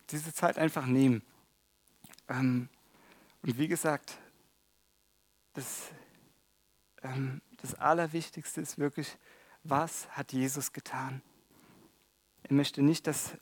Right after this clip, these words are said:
ähm, es heißt ja auch in einer anderen Schriftstelle, „Erkenntnis bläht auf, die Liebe aber erbaut.“ Also Gott möchte nicht, dass unser Kopf mit ganz viel Bibelwissen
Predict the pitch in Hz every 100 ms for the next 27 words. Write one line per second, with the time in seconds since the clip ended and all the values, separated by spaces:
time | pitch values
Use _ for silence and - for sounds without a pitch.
0 | - 135 135 131 - - - 135 151 -
1 | 139 - 139 135 143 143 135 - - -
2 | 139 143 - - - - - - 123 -
3 | 156 190 196 196 - - 131 - - -
4 | 185 190 - - _ _ _ _ _ _
5 | _ 135 120 170 208 170 151 151 - -
6 | 143 123 117 - - 120 127 - 175 -
7 | 156 151 - 139 180 - 143 147 135 135
8 | 127 - - _ _ _ _ - - 214
9 | - 151 - 180 180 170 151 214 196 151
10 | 160 160 131 131 139 139 143